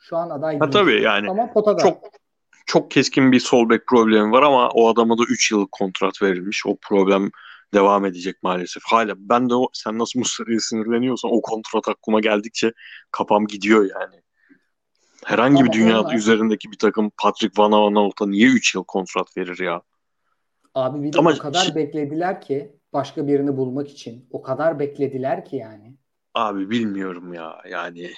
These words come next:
Speaker 2: aday dört tane miydi de beklendi. Bilmiyorum ki yani. Yani yabancı oyuncu bir de abi. Yerli oyuncu olur tamam derim.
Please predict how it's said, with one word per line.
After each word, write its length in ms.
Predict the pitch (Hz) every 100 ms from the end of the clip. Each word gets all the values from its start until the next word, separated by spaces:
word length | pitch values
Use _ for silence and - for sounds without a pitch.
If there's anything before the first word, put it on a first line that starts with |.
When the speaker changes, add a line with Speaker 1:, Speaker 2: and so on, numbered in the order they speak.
| - - _ _ _ _ _ -
Speaker 2:
aday 420 | 117 120 143 135 127
dört 260 | 151 -
tane 300 | 123 110 104
miydi 360 | 95 98 95 95
de 160 | 98 -
beklendi. 520 | 98 - 95 90 92
Bilmiyorum 440 | 117 117 101 101 113
ki 120 | - 90
yani. 300 | - - 92 - _ _ _ _ _ _ _ _ _ - _ _ - -
Yani 160 | 104 107
yabancı 460 | 107 117 147 180
oyuncu 340 | 180 151 113 98
bir 80 |
de 60 | 110
abi. 300 | 113 135 120
Yerli 360 | 101 110 113 143
oyuncu 400 | 147 143 147 139
olur 220 | 139 143 143 -
tamam 320 | 107 127 120 _ _ _ _ _
derim. 560 | - 101 110 120 104